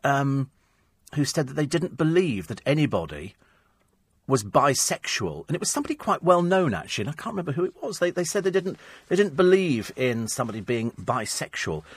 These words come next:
And I c-, I couldn't remember who it was. I said, "Well, look, there must be people who are bisexual, because otherwise you wouldn't have these sort of stories that make the papers." But there was somebody famous who said bisexuals don't exist. They must be gay to want to do, and I said, "Well, they've got to be bisexual.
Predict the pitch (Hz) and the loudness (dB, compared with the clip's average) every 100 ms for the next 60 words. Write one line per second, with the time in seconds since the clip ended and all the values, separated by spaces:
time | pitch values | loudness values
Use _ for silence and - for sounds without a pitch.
0 | - - 214 208 - - 175 185 214 170 | -8 -2 2 2 0 0 0 2 -2 2
1 | 170 165 170 139 202 131 104 147 185 190 | 2 4 4 4 4 4 2 -2 2 4
2 | 180 185 247 - 180 190 139 104 104 98 | 4 4 2 2 2 2 0 -2 -2 -4
3 | 82 92 87 107 - - 131 135 147 156 | 0 0 0 -4 -6 -2 -2 -2 -2 0
4 | 160 156 147 147 131 135 127 139 - 139 | 2 2 2 0 0 -2 -2 -4 -4 -6
5 | - - 156 143 123 139 - - - - | -4 -2 0 0 0 -2 -4 -16 -18 -2
6 | 131 156 - 151 - 185 170 98 - - | 2 2 0 -10 -4 -4 -4 -6 -4 -4
7 | 156 233 277 233 - 185 131 82 - - | -4 -4 -6 -8 -2 -2 -2 -6 -10 -14
8 | - _ 147 156 139 135 139 - - - | -20 _ -6 -4 -4 -4 -4 -6 -6 -6
9 | 143 120 135 135 131 131 98 120 - - | -6 0 0 0 -4 -8 -6 -4 -4 -6
10 | - - - - 139 151 165 - 147 127 | -6 -8 -12 2 4 6 4 2 0 2
11 | 110 160 110 69 85 - _ _ _ _ | 6 6 4 -4 -12 -18 _ _ _ _
12 | _ _ _ - 139 151 139 147 165 123 | _ _ _ 0 4 4 2 2 2 2
13 | 156 - 170 196 208 226 262 220 127 135 | 0 0 2 2 2 2 0 -2 4 4
14 | 147 139 - 90 - 90 76 95 | 6 2 -2 -4 -6 -8 -8 -10